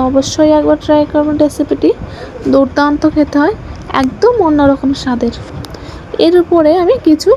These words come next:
কোচানো নারকেল দিয়ে দিয়েছি, আপনারা চাইলে নাও দিতে পারেন। তো ভিডিওটি ভালো লাগলে অবশ্যই লাইক করবেন, আর এরকম নতুন নতুন ভিডিও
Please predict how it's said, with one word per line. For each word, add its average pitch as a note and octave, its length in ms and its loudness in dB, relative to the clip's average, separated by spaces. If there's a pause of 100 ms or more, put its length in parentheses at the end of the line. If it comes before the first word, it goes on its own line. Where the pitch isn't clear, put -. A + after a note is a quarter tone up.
(120)
কোচানো C#4+ 360 2 (100)
নারকেল C#4+ 300 2 (100)
দিয়ে D4+ 220 4
দিয়েছি, D#4+ 360 2 (180)
আপনারা C#4+ 280 0 (100)
চাইলে C#4+ 240 2 (100)
নাও C4 240 0
দিতে C#4+ 240 2
পারেন। D4 220 0 (1400)
তো D4 60 0 (140)
ভিডিওটি E4 380 4 (100)
ভালো G4+ 240 4
লাগলে F4 260 0 (220)
অবশ্যই D4+ 460 0
লাইক E4 160 2 (100)
করবেন, E4 280 2 (340)
আর C#4+ 80 2 (100)
এরকম C#4 260 0 (120)
নতুন G4 300 2
নতুন G#4 200 4 (120)
ভিডিও F4+ 220 4